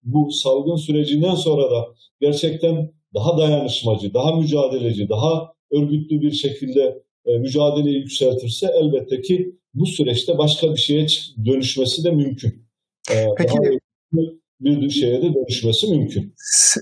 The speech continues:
Speaker 2: e, bunun alametleri var mı? Sizin sektörünüzden başlayarak sorayım. Sendikalaşma eğiliminde, işçilerin sendikal, e, örgütlülüğe yöneliminde bir artış,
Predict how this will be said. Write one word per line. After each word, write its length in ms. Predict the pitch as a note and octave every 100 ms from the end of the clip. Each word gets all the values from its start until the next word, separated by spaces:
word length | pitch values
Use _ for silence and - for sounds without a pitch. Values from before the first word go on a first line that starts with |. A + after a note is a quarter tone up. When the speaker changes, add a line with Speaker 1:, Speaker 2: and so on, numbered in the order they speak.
| -
Speaker 2:
e, 40 | B2+ B2 B2 A#2+ B2
bunun 280 | A#2+ C3 D#3
alametleri 720 | E3 D3+ D#3 D#3+ D#3 - D#3+
var 160 | E3 B3
mı? 140 | A3+
Sizin 280 | C3+ - C3+
sektörünüzden 880 | D#3+ D3 C#3 C3+ B2 A#2+ A#2+ C3 B2+ -
başlayarak 600 | B2 B2 - C#3+ C3 B2+
sorayım. 500 | - A#2+ D3 G#3+ A#3 - - -
Sendikalaşma 1300 | - C#3 D3 D3+ D3 C#3+ C#3+ - - C#3+ E3 F3 F3
eğiliminde, 1000 | C#3 C3+ C3+ C3 C3 C3 B2+ B2 B2 -
işçilerin 680 | A#2 - C#3+ C3+ C#3 C#3 C#3+ - - - -
sendikal, 680 | - C#3 C3 C#3 D3 C3+ C3+ A#2 A#2+
e, 40 |
örgütlülüğe 1000 | B2 B2+ B2+ B2+ - C3 C3+ C3+ C#3 -
yöneliminde 760 | B2+ C3 C3 C3 C3 C3 C3+ B2+
bir 240 | C3+ -
artış, 800 | C3 C3 B2+ - D3 - - -